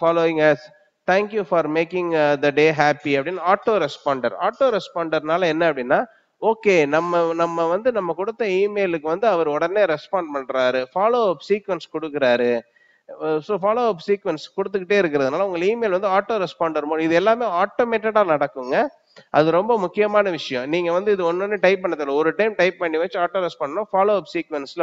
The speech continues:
பண்ணிக்கிட்டே இருக்கும். So, இப்ப திடீர்னு ஒரு, ஒரு ஹோஸ்டிங்கோ, ஒரு, ஒரு ப்ராடக்ட் ஒண்ணு லான்ச் ஆகுது, அதை ப்ராட்காஸ்ட் பண்ணும் அப்படின்னா, நீங்க ஒரு லீட்ஸுக்கு ப்ராட்காஸ்ட் பண்ணணும், ஒரு சிங்கிள், சிங்கிள், அ, கஸ்டமர்ஸுக்கு நீங்க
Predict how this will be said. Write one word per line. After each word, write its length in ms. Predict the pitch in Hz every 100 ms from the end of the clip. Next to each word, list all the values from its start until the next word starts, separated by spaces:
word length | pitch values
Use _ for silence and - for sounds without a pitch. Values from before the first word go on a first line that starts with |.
| 151
பண்ணிக்கிட்டே 320 | 143 135 123
இருக்கும். 300 | 127 120 110 - _ _ _
So, 160 | - 277
இப்ப 180 | 233 226
திடீர்னு 460 | 202 226 254 247
ஒரு, 360 | 208 190 202 208
ஒரு 320 | 185 190 185 185
ஹோஸ்டிங்கோ, 680 | 180 196 - 180 160 160
ஒரு, 360 | 165 175 175 170
ஒரு 220 | 170 165
ப்ராடக்ட் 420 | 180 185 196 185 165
ஒண்ணு 200 | 156 165
லான்ச் 380 | 139 151 151 131
ஆகுது, 340 | 117 107 110 _ _ _ - _ -
அதை 240 | 180 208
ப்ராட்காஸ்ட் 680 | 185 156 190 240 262 220 -
பண்ணும் 260 | 175 180
அப்படின்னா, 380 | 180 151 147 208
நீங்க 400 | 226 196 185 185
ஒரு 220 | 170 160
லீட்ஸுக்கு 720 | 156 151 165 240 226 196 185 196 170
ப்ராட்காஸ்ட் 480 | 170 170 185 165
பண்ணணும், 440 | 156 151 151 160 185
ஒரு 180 | 160 160
சிங்கிள், 340 | 196 208 214
சிங்கிள், 520 | 196 190 190 190 175
அ, 360 | 156 139 135 127
கஸ்டமர்ஸுக்கு 580 | 151 - 196 170 143 160
நீங்க 220 | 170 147